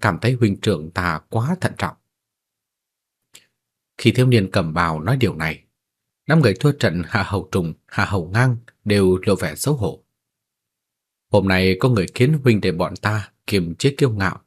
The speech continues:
ngược lại là chuyện tốt." Thiếu niên áo gấm rót một ly rượu vào trong ly bạch ngọc của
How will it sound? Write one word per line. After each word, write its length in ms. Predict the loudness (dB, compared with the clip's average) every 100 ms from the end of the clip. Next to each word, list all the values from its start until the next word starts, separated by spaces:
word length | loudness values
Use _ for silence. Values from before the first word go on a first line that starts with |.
| _ _ 0
ngược 260 | 0 2
lại 220 | -2 -2 -10 -8
là 80 | -6
chuyện 160 | -6 -4
tốt." 260 | 0 0 -2 _ _ _ _ _ _ _ _ _ _ -20 _ _ _
Thiếu 120 | 4
niên 140 | 4 4
áo 200 | 2 2
gấm 280 | 2 2 2
rót 180 | 4 2
một 180 | 2 2
ly 100 | 2
rượu 380 | 0 -4 -6 _ _
vào 260 | 0 2 2 0
trong 240 | 0 2
ly 200 | 4 2
bạch 180 | 2 -4
ngọc 320 | -4 -6 -8 _
của 240 | -2 -2